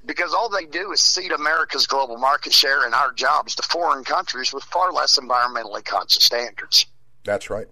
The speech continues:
Speaker 2: That's right. My friend, we're gonna let you go, but, uh, tell the folks, uh, about your association and how they can support it.
Speaker 1: Man, George, we, I always love being on with you and always just love talking with you. I appreciate your wisdom.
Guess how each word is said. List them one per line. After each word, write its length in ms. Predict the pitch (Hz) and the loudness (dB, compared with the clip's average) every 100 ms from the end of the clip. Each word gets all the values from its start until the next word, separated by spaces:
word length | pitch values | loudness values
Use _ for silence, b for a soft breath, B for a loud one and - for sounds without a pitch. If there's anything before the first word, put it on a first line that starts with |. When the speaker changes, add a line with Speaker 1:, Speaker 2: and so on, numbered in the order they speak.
| - | -12
Speaker 2:
That's 200 | 95 - | -10 -8
right. 160 | 101 92 - B B B B B B - - - | -10 -12 -18 B B B B B B -14 -14 -4
My 180 | 139 | -2
friend, 320 | 143 175 170 165 | 2 4 4 2
we're 80 | |
gonna 160 | 160 156 | 2 4
let 200 | 160 156 | 4 2
you 60 | 147 | 2
go, 260 | 151 139 | 4 4
but, 380 | 143 127 120 - | 4 2 2 4
uh, 360 | 131 131 135 131 - | 6 6 2 0 4
tell 180 | - | 6
the 80 | 226 | 4
folks, 380 | - 185 185 - | 2 0 0 2
uh, 260 | 160 160 170 | 4 4 2
about 320 | 131 139 147 | 0 0 0
your 120 | 156 | -2
association 640 | 147 156 143 143 143 147 139 | -2 -2 -4 -4 -4 -4 -8
and 100 | 110 | -8
how 140 | 113 | -8
they 100 | 127 | -8
can 140 | 123 123 | -10 -14
support 320 | - 131 107 | -12 -10 -10
it. 100 | - - - - - - - - 113 | -12 -20 -20 -20 -20 -20 -20 -16 0
Speaker 1:
Man, 280 | 139 147 135 | 2 2 0
George, 320 | 156 143 127 | 0 2 2
we, 160 | 151 | 0
I 560 | 151 147 117 127 131 123 123 | 2 0 0 0 0 2 2
always 440 | 156 156 135 - 117 - | 2 0 0 0 0 -6
love 380 | 127 135 123 104 | 0 0 0 -4
being 220 | 123 120 | -4 2
on 240 | 127 120 | 2 2
with 160 | 110 - | -6 -4
you 100 | 123 | 0
and 100 | 131 | 2
always 280 | 127 131 113 | 2 0 -2
just 200 | 107 120 | 0 0
love 300 | 131 135 - | 0 -2 0
talking 460 | 135 135 - 104 | 0 0 -2 -8
with 200 | 107 101 | -6 -6
you. 160 | 104 101 | -2 2
I 140 | 127 | 2
appreciate 580 | 127 - 151 - 131 - | 2 -2 -2 -2 -4 -6
your 120 | 107 | -8
wisdom. 560 | 95 127 135 - - | -4 -4 -2 -2 -4